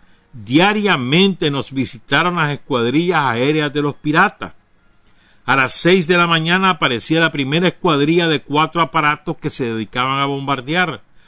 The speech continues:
Por supuesto que nosotros les echamos balas también, y los pájaros de acero fueron heridos de muerte. Después de cuatro horas de bombardeo, otra escuadrilla sustituía a la primera y continuaba el fuego,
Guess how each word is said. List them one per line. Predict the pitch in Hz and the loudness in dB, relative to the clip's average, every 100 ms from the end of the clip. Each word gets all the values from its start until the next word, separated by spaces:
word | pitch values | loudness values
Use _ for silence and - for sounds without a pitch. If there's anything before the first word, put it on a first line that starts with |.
| _ - | _ -14
Por | - 147 | 0 0
supuesto | - 123 165 196 196 143 | 2 -4 2 2 2 -2
que | 131 | -2
nosotros | 123 - 160 170 | -4 -2 -2 -2
les | 156 143 | -2 -2
echamos | - 147 147 | -2 -4 -4
balas | 123 131 131 - | -4 -2 -2 -6
también, | 113 104 123 185 147 - _ _ _ _ | -8 -6 -4 -2 -4 -10 _ _ _ _
y | - 131 | -4 -2
los | 113 | -2
pájaros | - 127 123 127 | 0 -2 0 -4
de | 143 | -4
acero | 127 147 170 | -4 -2 -4
fueron | 160 170 127 113 | -4 -4 -2 -4
heridos | 104 120 104 | -4 -4 -4
de | 101 | -4
muerte. | 113 143 127 - 95 - _ _ _ _ _ _ _ - | -2 0 -2 -6 -12 -12 _ _ _ _ _ _ _ -4
Después | 131 - 170 | -4 0 0
de | 190 | 0
cuatro | - 180 190 185 170 | -2 -2 0 0 0
horas | 180 185 | 0 0
de | 165 | -2
bombardeo, | 170 175 160 156 135 190 190 139 | -2 -2 0 -2 -2 -2 -2 -4
otra | 131 147 170 160 | 0 0 2 -4
escuadrilla | 143 - 143 143 180 175 | -6 -4 -2 2 2 2
sustituía | 131 135 - 117 - 139 160 | 0 -6 -8 -12 -8 -4 -2
a | |
la | 160 156 | 0 -2
primera | 170 165 160 160 170 | -4 -2 -2 -2 -4
y | 160 | -6
continuaba | 147 127 120 110 123 127 | -4 -4 -6 -4 -2 -2
el | 107 | -2
fuego, | - 185 170 101 | 0 0 0 -4